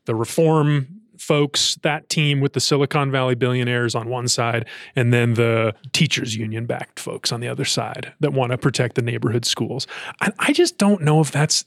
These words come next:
that useful of a way to think about it anymore. Like, I think it's helpful for us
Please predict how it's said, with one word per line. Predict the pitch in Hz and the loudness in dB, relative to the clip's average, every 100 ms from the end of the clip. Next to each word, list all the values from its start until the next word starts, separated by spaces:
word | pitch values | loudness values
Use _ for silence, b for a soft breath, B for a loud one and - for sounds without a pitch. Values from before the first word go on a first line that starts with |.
| _ - | _ -4
that | 127 151 | -4 -2
useful | 123 135 131 - 165 | 2 2 2 4 4
of | 143 | 6
a | |
way | 131 131 | 6 4
to | 123 | 2
think | - 120 | 0 0
about | 143 151 | 2 4
it | 180 | 4
anymore. | 175 185 190 190 208 208 B B | 4 6 6 6 4 2 B B
Like, | 165 165 - | 0 0 2
I | 175 | 0
think | 180 208 240 | 2 2 2
it's | 285 - | 2 0
helpful | - 165 - 175 | 0 0 0 0
for | - 135 - | -2 -6 -4
us | 113 156 - - | -2 0 0 -2